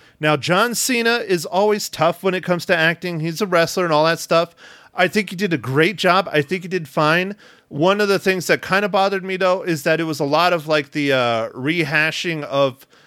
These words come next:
again, the E T kinda thing, where you have this military coming after him. You, you know what about it, what it is about a little bit. It's supposed to be Sector, Sector Seven. Um, it definitely felt more realistic,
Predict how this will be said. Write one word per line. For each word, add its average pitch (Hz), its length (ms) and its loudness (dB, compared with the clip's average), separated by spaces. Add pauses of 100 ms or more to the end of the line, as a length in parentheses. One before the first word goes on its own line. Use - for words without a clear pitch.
(340)
again, 165 400 2
the 160 180 0
E 156 120 0
T 160 280 -2
kinda 160 340 0
thing, 156 440 -2
where 139 220 4
you 135 200 0
have 147 180 0
this 135 220 -2
military 151 840 0 (960)
coming 175 340 0
after 160 420 2
him. 151 260 0
You, 135 140 -6 (300)
you 170 180 -4
know 190 220 2
what 202 180 2
about 185 280 2
it, 190 300 -6
what 180 180 0
it 170 80 -2
is 180 240 0 (200)
about 170 300 0
a 165 40 2
little 170 160 -4
bit. 170 140 0
It's 156 100 -6
supposed 180 340 -2
to 165 60 -14
be 180 80 -4
Sector, 170 560 -2
Sector 170 400 -2
Seven. 151 580 0 (640)
Um, 151 360 0
it 175 120 -2
definitely 247 380 -2
felt 208 260 -2
more 185 240 2
realistic, 156 800 0